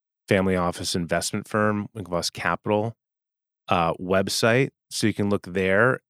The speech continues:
And then you could follow us on Twitter. I'm at Tyler. Cameron is at Cameron.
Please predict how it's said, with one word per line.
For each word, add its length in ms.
And 200
then 160
you 100
could 160
follow 400
us 340
on 200
Twitter. 540
I'm 260
at 260
Tyler. 600
Cameron 380
is 320
at 260
Cameron. 540